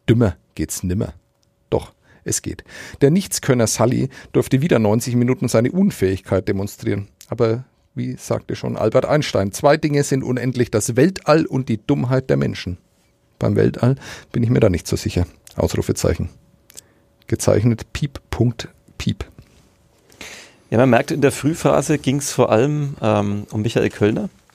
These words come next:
Speaker 2: ähm, und Edgar Sully, der auch in dem nächsten Brief eine Rolle spielen wird. Äh, die hat er besonders gefressen gehabt, äh, auf seinen Kantinenplänen. Ähm,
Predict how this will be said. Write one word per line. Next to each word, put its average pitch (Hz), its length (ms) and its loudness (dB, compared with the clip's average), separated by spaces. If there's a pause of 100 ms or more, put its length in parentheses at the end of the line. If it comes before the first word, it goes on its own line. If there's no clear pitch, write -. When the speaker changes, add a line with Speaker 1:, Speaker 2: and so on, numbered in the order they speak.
(340)
Speaker 2:
ähm, 104 380 -2
und 139 240 -2
Edgar 117 300 2
Sully, 139 360 0 (180)
der 104 180 4
auch 104 160 0
in 104 140 -4
dem 101 160 0
nächsten 101 340 -4
Brief 104 300 -4
eine 98 160 2
Rolle 104 160 2
spielen 110 300 -2
wird. - 140 -4 (720)
Äh, 92 340 0 (120)
die 110 240 -2
hat - 180 -4
er 98 220 0 (120)
besonders - 600 -2
gefressen 117 520 0
gehabt, - 520 0
äh, 107 340 2 (200)
auf 104 220 -2
seinen 104 420 0
Kantinenplänen. 123 1040 -2 (880)
Ähm, 101 380 -2